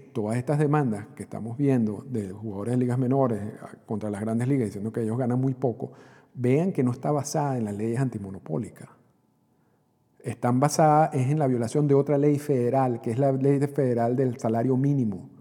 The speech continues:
donde los, los jugadores dicen, "Yo no estoy ganando ni siquiera lo que dice la ley federal de salarios mínimos". Porque ellos, los jugadores de ligas menores saben que si se van por la vía de la ley antimonopólica, ya existe una ley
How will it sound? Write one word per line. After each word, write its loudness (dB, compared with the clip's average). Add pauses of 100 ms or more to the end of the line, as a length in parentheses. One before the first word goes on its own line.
(680)
donde 2
los, 0
los 0
jugadores 4
dicen, 6
"Yo 6
no 4
estoy 4
ganando 2
ni -2
siquiera 0
lo -6
que -6
dice 0
la 0
ley 0
federal -2
de -6
salarios -6
mínimos". -8 (920)
Porque 4
ellos, 6
los 4
jugadores 4
de 8
ligas 6
menores 4
saben 4
que -2
si 0
se -2
van 4
por 2
la 2
vía 6
de 6
la 6
ley 4
antimonopólica, 2
ya 6
existe 2
una 6
ley 6